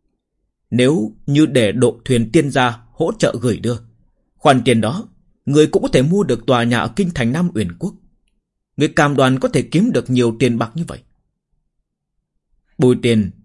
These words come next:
vẻ mặt hoang mang. Trần Bình An cười lạnh nói. "Nói không chừng chính vì biết điều này, cho nên mới nói đồng ý trả tiền nhỉ?" Vẻ mặt của Bùi Tiền xấu hổ,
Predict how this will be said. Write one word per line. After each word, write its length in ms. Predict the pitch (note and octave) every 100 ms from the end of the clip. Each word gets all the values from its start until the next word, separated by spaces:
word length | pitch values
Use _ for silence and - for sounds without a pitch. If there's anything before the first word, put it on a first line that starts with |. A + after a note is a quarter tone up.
| _ _ _
vẻ 140 | C3+
mặt 160 | A#2+ A2 -
hoang 220 | A2 G2
mang. 120 | F#2 - _ _ _ _ _ _ _ _ _ _ _ _ _ _ _ _ _
Trần 200 | - C#3+
Bình 140 | C3 C3
An 260 | D3+ D3 C#3+
cười 120 | A2+
lạnh 180 | G#2 G#2+
nói. 160 | A2 - _ _ _ _ _ _ _ _ _ _ _ _ _ _ _ -
"Nói 160 | D#3+
không 240 | A3 F#3 F3
chừng 280 | C3 B2+
chính 160 | B2+ A3+
vì 80 | F3
biết 180 | C3+ C3
điều 160 | A#2+
này, 280 | A2 G#2 F#2 _ _ _ _ _ -
cho 120 | D3+
nên 140 | D3
mới 120 | C#3 C#3
nói 240 | C3+ G#3
đồng 240 | E3+ A#2
ý 200 | A#2 G#3 -
trả 140 | A2
tiền 300 | G#2+ B2 G#2+
nhỉ?" 160 | F#2+ F2+ _ _ _ _ _ _ _ _ _ _ _ _ _ _ _ _ -
Vẻ 160 | A#2
mặt 140 | C#3 C3
của 80 | C#3+
Bùi 160 | B2+ B2+
Tiền 160 | B2 A2+
xấu 180 | C#3
hổ, 280 | A3 B2 F2